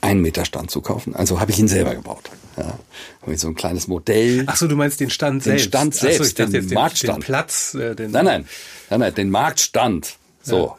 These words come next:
Speaker 2: Ja, ah.
Speaker 1: also da muss ja irgendwo, das Brot
Speaker 2: Ja,
Speaker 1: muss ja
Speaker 2: klar.
Speaker 1: irgendwo liegen. Und
Speaker 2: <laughs>
Speaker 1: da gibt es dann so Regeln wie beim Isemarkt, das muss ein Dach haben, damit die Tauben nicht drauf scheißen.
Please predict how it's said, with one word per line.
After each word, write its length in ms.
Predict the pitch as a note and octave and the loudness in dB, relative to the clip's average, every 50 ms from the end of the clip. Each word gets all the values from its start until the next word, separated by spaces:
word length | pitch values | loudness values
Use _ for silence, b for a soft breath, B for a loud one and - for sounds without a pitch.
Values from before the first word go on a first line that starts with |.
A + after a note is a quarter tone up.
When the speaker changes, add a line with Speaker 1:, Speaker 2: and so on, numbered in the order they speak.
| - | -4
Speaker 2:
Ja, 60 | C3 A2 | -2 0
ah. 40 | |
Speaker 1:
also 240 | G2 F#2 F2+ E2 D#2 - | 0 0 0 -2 -4 -6
da 120 | - F#2 F2 | -6 -4 -2
muss 180 | F2+ G2 - | -2 0 0
ja 100 | A2 F#2 F#2 | 2 2 2
irgendwo, 280 | G#2+ A2 A2 G#2 G#2 | 4 4 4 2 2
das 140 | F#2+ F#2 - | 0 -2 -4
Brot 240 | - - G2 B2 B2 | -4 -2 -2 -2 0
Speaker 2:
Ja, 60 | B2+ | 0
Speaker 1:
muss 100 | - - | 2 2
ja 60 | A2 | 4
Speaker 2:
klar. 120 | F#2+ - - | 4 4 4
Speaker 1:
irgendwo 140 | A2 A2 A2+ | 4 4 4
liegen. 540 | A#2+ D3+ E3 E3 D3 A#2 F2+ F2+ F2 E2+ | 4 4 4 4 2 2 0 -2 -6 -6
Und 120 | E2+ E2 - B B E3 C#3 B | -6 -8 -10 B B -6 -6 B
Speaker 2:
<laughs> 240 | B B B B B | B B B B B
Speaker 1:
da 80 | F2+ | -8
gibt 260 | F2+ - A#2+ G#2+ - A2+ | -4 -4 -4 -4 -2 -2
es 140 | - - | -2 0
dann 160 | - G#2+ G#2+ G2 | 0 0 0 0
so 220 | G2 G2+ G2 F2+ - F#2+ | 0 -2 -2 -4 -4 0
Regeln 460 | G#2+ A#2 C#3+ D#3 C3+ B2 G#2+ G2+ F#2 | 2 4 4 4 4 2 2 2 2
wie 300 | G#2 G#2 G#2 G2+ G2 F#2+ b b b b b b b b _ | 2 2 2 2 0 -2 b b b b b b b b _
beim 220 | - G2 G2+ A2 | -10 -10 -8 -6
Isemarkt, 580 | A2 A2+ A#2+ B2+ A#2 A2 G#2 G#2 G2+ G#2 - - | -2 0 2 4 4 4 4 4 2 2 -2 -8
das 120 | - - G2+ | -10 -6 -4
muss 180 | G2+ G#2+ - | -2 -2 -2
ein 80 | C#3 C3 | -2 0
Dach 280 | - F3 F#3+ F#3+ - C3+ | 2 2 2 2 0 0
haben, 200 | A#2+ G#2 F#2 F#2+ | 2 2 2 2
damit 220 | G2 G#2 G#2+ A2 | 2 2 2 2
die 80 | A2+ A2 | 0 2
Tauben 300 | - C#3 D3 D3+ B2 G2+ | 2 2 2 4 2 0
nicht 140 | E2 - | -2 -2
drauf 220 | - - - - - | -6 -10 -10 -10 -10
scheißen. 400 | - - - - - - - | -10 -10 -10 -10 -12 -14 -16